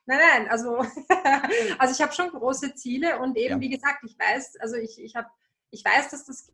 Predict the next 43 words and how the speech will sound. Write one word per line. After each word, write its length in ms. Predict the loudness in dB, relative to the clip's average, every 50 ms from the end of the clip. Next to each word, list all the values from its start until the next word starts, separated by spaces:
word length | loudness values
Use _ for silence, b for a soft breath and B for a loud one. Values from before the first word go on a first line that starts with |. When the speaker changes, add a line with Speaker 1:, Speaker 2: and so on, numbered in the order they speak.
| -8
Speaker 1:
geht, 280 | -6 -2 -2 -2 -2 0
ja, 140 | -2 -2 0
weil 140 | 0 -4
es 140 | -4 -6 -6
gibt 200 | -12 -12 -6 -2
ja 60 | 0
Speaker 2:
Klar. 60 | 0 0
Speaker 1:
wirklich 280 | -2 -8 -12 -12 -12
auch 80 | -12 -8 -4
Leute, 220 | -4 -4 -4 -6
gerade 240 | -6 -2 -2 -2 -2 -2
im 100 | -6 -4
Online-Business, 1000 | -6 -4 -2 -4 -4 -4 -6 -10 -12 _ _ -14 -14 -12 -10 -10 -10 -10 -8 -6
ja, 160 | -4 -2 -2 -2
ich 140 | -4 -2
weiß, 240 | 0 0 0 0 -2
dass 120 | -10 -18 -20
das 120 | -14 -8
möglich 380 | -4 -4 -4 -4 -6 -10 -12 -14
ist. 180 | -18 -18 -18 -18
So, 100 | -18 -14
und 80 | -10
mein 160 | -8 -4 -2
Speaker 2:
Mhm. 40 | -2
Speaker 1:
Ziel 240 | 0 -2 -2 -4 -6
ist 140 | -12 -10 -10
einfach, 200 | -10 -10 -10 _ _
das 100 | _ -20
zu 140 | -18 -18
verfünffachen 760 | -18 -20 _ _ -6 -6 -6 -6 -4 -6 -6 -6 -6 -10 -14 -16 -16 b b b b b b b b b _ -8
und, 440 | -2 0 2 4 4 4 4 2 0
ähm, 800 | -2 0 2 4 4 2 2 0 -4 -6 -8 -8 -10 -12 -14 _ -12 -8 -4 -2
ja, 360 | 0 2 4 4 4 2 2 0
einfach 260 | -2 -4 -4 -4 -10 -12
das 160 | -12 -10 -6
weiterzumachen, 560 | -6 -6 -6 -8 -12 -14 -10 -10 -10 -8 -8 -10
was 140 | -12 -14
ich 100 | -12 -8
machen 240 | -6 -6 -6 -6 -8 -8
möchte. 220 | -8 -10 -12 -12
Also 120 | -14 -14 -12
ich 80 | -12
möchte 240 | -10 -10 -10 -10 _